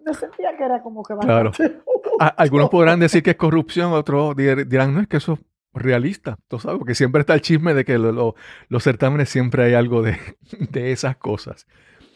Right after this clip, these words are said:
Speaker 2: Y, y te pregunto, una cosa es ver los, los juegos de una niña, pero ya cuando llega adolescente y acerca la, eh, la edad de escoger una universidad,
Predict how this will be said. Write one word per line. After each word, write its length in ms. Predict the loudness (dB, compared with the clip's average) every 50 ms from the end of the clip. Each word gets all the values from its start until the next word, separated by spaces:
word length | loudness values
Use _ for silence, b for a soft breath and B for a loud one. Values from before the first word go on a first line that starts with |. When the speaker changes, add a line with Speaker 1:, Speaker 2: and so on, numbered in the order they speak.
| B B B
Speaker 2:
Y, 400 | -4 0 0 0 0 0 0 0
y 40 | 2
te 140 | 2 2 2
pregunto, 540 | 4 4 4 4 2 0 -2 -4 -6 -6 -8 _ 0
una 180 | 2 2 2
cosa 360 | 4 2 2 2 4 4 6
es 260 | 4 4 2 -2 -6 _ _ _ _ _ _ -12
ver 420 | -2 2 4 4 4 2 0 _ _ _ _ _
los, 640 | -2 0 2 2 2 0 -2 -4 -8 -12 -14 -16 -20 _ _
los 180 | -2 0 2
juegos 300 | 4 4 4 4 4 2
de 60 | 0 0
una 120 | 0 0
niña, 380 | 0 -2 -2 -2 -4 -6 -8 -10 _ _ _ _ _ _ _ _ _
pero 240 | -4 -2 0 0 0
ya 200 | 0 0 -2 -2
cuando 320 | -2 -2 -2 0 0 0 2
llega 1160 | 2 2 4 4 4 4 4 4 2 2 0 -2 -4 -8 -10 -12 -16 -20 -20 -20 _ -20 -20 _ _
adolescente 920 | -2 0 0 2 2 0 -2 0 0 2 4 4 4 4 4 2 2 0
y 20 | -2
acerca 360 | 0 0 -2 -2 0 0 0
la, 600 | 2 2 2 2 0 0 -2 -4 -6 -8 -10 -14 _ _ _ _ _ _ _ _ _ b b b b b b b b _ _
eh, 160 | -14 -14 -12 -10
la 220 | -10 -8 -6 -6
edad 420 | -6 -4 -4 -2 -2 0 0 0 0
de 140 | 2 0
escoger 380 | 0 0 _ 0 0 2 2 2
una 140 | 2 2 2
universidad, 640 | 2 4 4 2 2 2 2 2 4 4 2 0